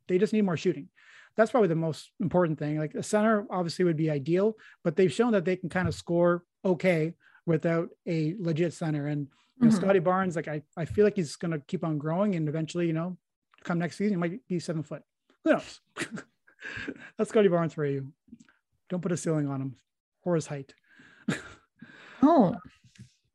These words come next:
Speaker 1: Any other
Speaker 2: Don't
Speaker 1: thoughts?
Speaker 2: limit, don't limit someone who, like, is already flourishing with, like, no, you know what I mean? Like, with no
Speaker 1: Yeah.
Speaker 2: limits placed, placed upon him. This is, like, the best time to be in for a rookie, like, a rookie in general, but then, like, a rookie like Scotty Barnes, like,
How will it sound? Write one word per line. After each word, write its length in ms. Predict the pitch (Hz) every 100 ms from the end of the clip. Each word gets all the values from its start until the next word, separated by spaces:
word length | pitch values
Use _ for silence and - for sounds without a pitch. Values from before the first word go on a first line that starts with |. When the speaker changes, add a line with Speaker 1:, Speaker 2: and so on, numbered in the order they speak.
| - - - _
Speaker 1:
Any 100 | 180
other 180 | 185 190
Speaker 2:
Don't 100 | 285 180
Speaker 1:
thoughts? 80 |
Speaker 2:
limit, 360 | 233 285 302 226 - - -
don't 280 | 262 302 269
limit 380 | 247 277 247 233
someone 360 | 214 208 208
who, 180 | 202 202
like, 380 | 196 185 185 - _
is 160 | 214 214
already 380 | 196 208 208 202
flourishing 720 | - 202 202 196 202 196 196
with, 180 | 190 -
like, 200 | 190 190
no, 760 | 196 208 208 208 208 202 202 190 - _
you 80 | 226
know 80 | 240
what 100 | 247
I 80 | 247
mean? 220 | 247 240
Like, 160 | 214 208
with 180 | 208
no 140 | 208 208
Speaker 1:
Yeah. 60 | 202
Speaker 2:
limits 320 | 202 196 -
placed, 440 | - 190 190 - _
placed 300 | - 196 190
upon 300 | - 180 180 175
him. 340 | 175 185 190
This 160 | 226 262 277
is, 80 |
like, 160 | 311 311
the 100 | 320
best 380 | 226 226 233 -
time 260 | 220 214 202
to 60 |
be 220 | 202 202
in 220 | 190 180 180 _ - _ -
for 200 | 208 185
a 40 |
rookie, 380 | 190 190 - - -
like, 180 | 220 220
a 60 |
rookie 440 | 214 226 233 220 202
in 100 | 196
general, 420 | 190 202 226 247
but 200 | 240 208
then, 180 | 196 196
like, 200 | 190 185
a 80 | 190
rookie 280 | 202 196 190
like 220 | 190 190
Scotty 320 | - 196 196
Barnes, 400 | 185 196 214 226
like, 160 | 196